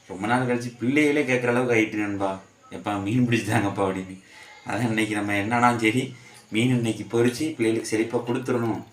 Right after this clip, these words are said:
ஆயிரம் கடன் இருக்கும், பிள்ளையை கேட்குற அளவுக்கு வச்சுட்டோமே அப்படிங்கிறக்காண்டி இன்னைக்கு மீனை பொரிச்சு குழம்பு வச்சு வெயிட்டா சாப்பிட போறோம். சரிங்களா? அதை பாருங்க. நிறைய நண்பர்கள் கமெண்ட்ல சொல்லியிருந்தீங்க, "கடனை தா-, தாண்டி வருவீங்க நண்பா, நல்லா வருவீங்க,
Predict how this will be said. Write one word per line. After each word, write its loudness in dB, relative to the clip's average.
ஆயிரம் 0
கடன் 2
இருக்கும், -2
பிள்ளையை 4
கேட்குற 0
அளவுக்கு 0
வச்சுட்டோமே -4
அப்படிங்கிறக்காண்டி -2
இன்னைக்கு -2
மீனை -2
பொரிச்சு -2
குழம்பு -2
வச்சு -4
வெயிட்டா -2
சாப்பிட -4
போறோம். -10
சரிங்களா? -8
அதை -12
பாருங்க. -6
நிறைய 2
நண்பர்கள் -2
கமெண்ட்ல 0
சொல்லியிருந்தீங்க, -4
"கடனை -4
தா-, -4
தாண்டி 0
வருவீங்க 0
நண்பா, -4
நல்லா -6
வருவீங்க, -6